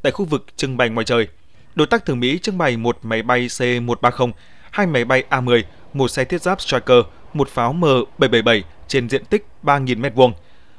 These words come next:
Đối tác từ Liên bang Nga trưng bày tổ hợp tên lửa chống tăng, xe chiến đấu bộ binh B M B ba M, tổ hợp chống U A V R B năm không bốn P E trên diện tích hai trăm mét vuông. Đối tác từ Italia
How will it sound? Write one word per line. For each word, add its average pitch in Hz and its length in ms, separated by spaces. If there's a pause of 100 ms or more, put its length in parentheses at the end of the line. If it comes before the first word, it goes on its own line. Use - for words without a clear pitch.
Đối 151 120
tác 226 320
từ 135 80
Liên 117 140
bang 117 140
Nga 120 200 (260)
trưng 202 200
bày 135 140
tổ 117 180
hợp 120 180
tên 127 140
lửa 120 160
chống 107 200
tăng, 120 200 (380)
xe 147 140
chiến 127 160
đấu 117 160
bộ 160 200
binh 127 240 (180)
B 143 180
M 123 180
B 113 40 (200)
ba 123 120
M, 123 80 (480)
tổ 151 100
hợp 123 180
chống 120 300
U 151 100
A 123 100
V 113 100 (380)
R 131 120 (120)
B 120 40 (300)
năm 127 220
không 131 220
bốn 117 200
P - 80
E 117 320 (200)
trên 123 200
diện 135 160
tích 202 220
hai - 220
trăm 127 160
mét 135 120
vuông. 117 200 (460)
Đối 139 180
tác 208 220
từ 127 180
Italia 120 400